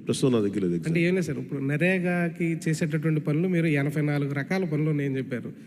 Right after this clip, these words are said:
Speaker 2: గత గవర్నమెంట్లో ఒక ఏడెనిమిది పనులు కూడా దాంట్లో ఒక నాడు నేడు కింద తప్పితే ఇంకెక్కడా కూడా ఫోకస్ చేసింది లేదు.
Speaker 1: ఎక్కడ కూడా?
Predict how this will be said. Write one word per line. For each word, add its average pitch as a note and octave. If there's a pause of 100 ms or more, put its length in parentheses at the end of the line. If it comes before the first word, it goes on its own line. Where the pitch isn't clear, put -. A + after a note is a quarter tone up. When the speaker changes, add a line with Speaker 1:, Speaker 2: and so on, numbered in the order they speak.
(320)
Speaker 2:
గత C#3
గవర్నమెంట్లో F#3
ఒక F#3
ఏడెనిమిది F3+
పనులు F#3
కూడా G3
దాంట్లో E3
ఒక D3
నాడు D3+
నేడు F#3
కింద D#3+
తప్పితే D3+
ఇంకెక్కడా F3
కూడా F3+
ఫోకస్ D#3+
చేసింది C#3+
లేదు. A#2+ (1800)
Speaker 1:
ఎక్కడ C#3+
కూడా? C#3+